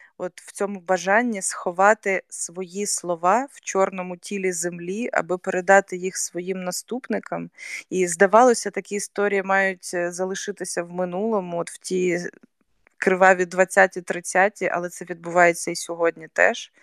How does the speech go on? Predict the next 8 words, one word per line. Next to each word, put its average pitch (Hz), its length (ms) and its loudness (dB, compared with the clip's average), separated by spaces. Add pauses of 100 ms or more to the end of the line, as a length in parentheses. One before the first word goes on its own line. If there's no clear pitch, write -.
(420)
І 160 440 -2 (840)
цей 196 180 4
щоденник, 175 840 2
е, 160 160 -6
Вакуленка, 180 760 -6
зрештою, 165 500 -4
був 160 240 -8
опублікований. 170 1120 0